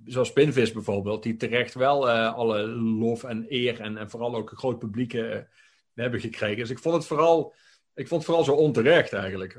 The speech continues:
Eh, en ja, ik nam heel vaak ook mensen mee naar,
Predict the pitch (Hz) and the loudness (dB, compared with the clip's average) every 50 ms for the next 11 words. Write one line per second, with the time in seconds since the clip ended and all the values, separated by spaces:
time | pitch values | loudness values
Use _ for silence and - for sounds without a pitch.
0 | - - 110 110 107 107 107 104 104 104 101 98 101 104 113 - - - 131 135 | -8 -4 -2 -2 0 0 -2 -2 -2 -2 -4 -4 -6 -8 -10 -12 -14 -12 -10 -10
1 | 131 - - _ - 131 131 117 92 104 107 123 127 127 131 139 120 131 120 127 | -10 -10 -14 _ -2 0 2 2 2 0 -2 -2 0 2 2 2 2 0 0 0
2 | 127 127 127 127 123 117 - 117 117 127 135 147 151 135 123 110 110 107 | 0 0 0 0 0 0 0 2 2 4 4 4 4 4 2 0 0 -2